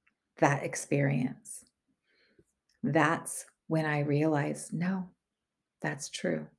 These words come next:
There is some divine design within them that has prepared them for that path, for that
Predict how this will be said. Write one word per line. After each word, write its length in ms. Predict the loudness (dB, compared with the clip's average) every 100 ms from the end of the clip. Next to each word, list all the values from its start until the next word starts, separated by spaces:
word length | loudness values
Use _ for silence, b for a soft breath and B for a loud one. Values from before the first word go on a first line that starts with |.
| _ _ _ _ _ _
There 180 | 4 6
is 180 | 4 0
some 320 | -2 0 2
divine 440 | 4 4 4 0 0
design 500 | 0 2 2 2 2
within 480 | 2 2 0 0
them 520 | 4 10 10 10 0 -8 _ _ _ _ _ _ _ 2
that 120 | 2
has 260 | 4 -2 -4
prepared 840 | -4 -4 -4 -6 0 6 6 4
them 380 | 0 0 -2 -6 -18 _ _ b b b b
for 680 | -4 8 10 10 6 0 -6 _ -2
that 240 | 0 0
path, 320 | -4 -10 -10 -16 _ _ -20 _ _ _ _ _ _ _ _ _ _
for 720 | 6 8 10 8 4 -2 B B -8
that 480 | 0 2 2 -2 -8